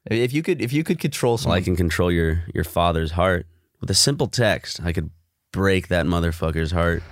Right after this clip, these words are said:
Speaker 1: That's not true at all, dude.
Speaker 2: With one text.
Speaker 1: What, and what would that text be?
Speaker 2: It would be four simple words that would ruin his life forever. Actually,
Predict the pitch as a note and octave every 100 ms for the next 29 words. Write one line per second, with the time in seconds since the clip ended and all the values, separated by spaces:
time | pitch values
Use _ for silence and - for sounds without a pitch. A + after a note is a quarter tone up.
0 | - - - - - - _ _ - -
1 | A2 - F#2+ F#2 - F2+ F2 E2+ F2 E2+
2 | F2 F2+ - - F2+ F2 G2+ A2 A2 A2+
3 | F2 - - - - _ _ _ _ _
4 | - A#2 E2+ - G#2 G2+ G#2+ G2+ G2 F2
5 | - E2+ - - - - _ _ _ _
6 | _ _ _ _ _ _ _ _ _ _
7 | _ _ _ - F2+ F2 E2+ - F2+ F#2+
8 | F#2+ G#2 - F2+ F2 F2 D#2+ B1+ G1+ G1+
9 | - - - - B1 C2 E2 E2+ D#2+ F2
10 | F2 E2 D#2 C#2+ - A#1+ A1+ - G1+ -
11 | - _ _ _ - - _ _ _ -
12 | _ _ _ _ - A2+ A2+ G#2 F#2 E2+